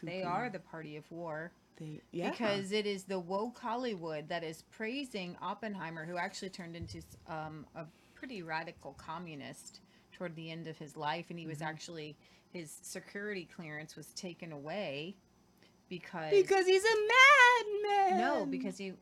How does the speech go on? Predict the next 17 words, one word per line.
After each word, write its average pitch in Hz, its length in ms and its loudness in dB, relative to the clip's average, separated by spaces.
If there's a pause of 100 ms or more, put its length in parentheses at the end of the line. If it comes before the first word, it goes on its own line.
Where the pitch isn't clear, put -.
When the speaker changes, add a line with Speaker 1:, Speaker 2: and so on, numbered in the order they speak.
(100)
Speaker 1:
no, 196 320 0 (140)
no, 226 440 2
no, 220 380 0
because 208 400 -6
he 214 160 -10
felt 190 300 -6
guilty. 202 400 -10 (280)
Speaker 2:
Oh, 160 140 -2
really? 135 340 -4 (280)
Speaker 1:
No, 196 500 -2
because 220 300 -4
he 226 100 -8
felt 185 280 -6
guilty. 233 380 -6
He, - 200 -6
Speaker 2:
Wow. 139 300 0 (420)
Speaker 1:
um, 190 460 2